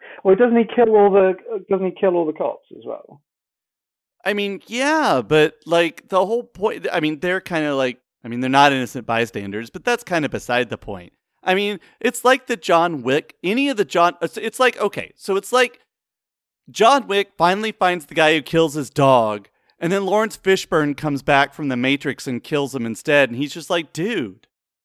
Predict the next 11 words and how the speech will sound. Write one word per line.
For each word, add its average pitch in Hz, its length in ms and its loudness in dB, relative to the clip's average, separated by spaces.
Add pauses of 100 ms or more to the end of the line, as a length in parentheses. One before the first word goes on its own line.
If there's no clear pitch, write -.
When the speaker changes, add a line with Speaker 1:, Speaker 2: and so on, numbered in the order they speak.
(1080)
Speaker 2:
dude, 127 600 0 (680)
are 143 160 2
you 160 260 -10
joking? 139 800 -2 (200)
I 175 160 2
did 240 200 -2
a 185 120 4
whole 294 440 2
movie. 170 520 -4 (360)
I 196 260 4
killed 208 540 -2